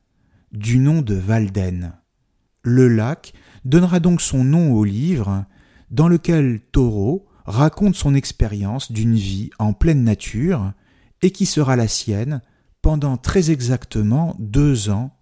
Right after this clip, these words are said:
et deux mois. Il décrit avec précision la petite cabane de treize mètres carrés qu'il se construit lui-même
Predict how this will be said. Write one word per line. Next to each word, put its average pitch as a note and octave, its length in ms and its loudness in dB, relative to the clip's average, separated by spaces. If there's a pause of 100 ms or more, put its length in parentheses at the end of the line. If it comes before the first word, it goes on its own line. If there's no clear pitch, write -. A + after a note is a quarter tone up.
(140)
et D3+ 120 4
deux A2+ 140 0
mois. F#2+ 460 -2 (720)
Il C#3 260 -2
décrit D3+ 520 0
avec G2+ 300 -2
précision C3 720 -2 (400)
la B2+ 180 -2
petite - 340 -2
cabane C#3+ 540 -2
de G2+ 100 -4
treize D3 420 -2
mètres B2 220 -2
carrés C3 500 -4 (320)
qu'il D3+ 160 0
se - 140 -2
construit B2+ 420 0
lui-même G#2+ 720 0